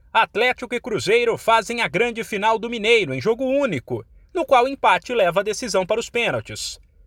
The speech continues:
Também às quatro e meia, o Grêmio recebe o Ipiranga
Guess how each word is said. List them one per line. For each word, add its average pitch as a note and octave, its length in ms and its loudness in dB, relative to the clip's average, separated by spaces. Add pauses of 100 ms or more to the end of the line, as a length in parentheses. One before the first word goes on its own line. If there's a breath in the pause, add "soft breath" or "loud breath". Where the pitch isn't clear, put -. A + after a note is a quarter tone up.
(180)
Também F#3+ 380 4
às G3+ 100 -4
quatro C#3 320 -4
e - 20 -10
meia, F3 380 0 (320)
o D#4+ 100 -4
Grêmio A#3+ 380 0
recebe A3+ 540 -2
o B3+ 120 -8
Ipiranga A#3 720 0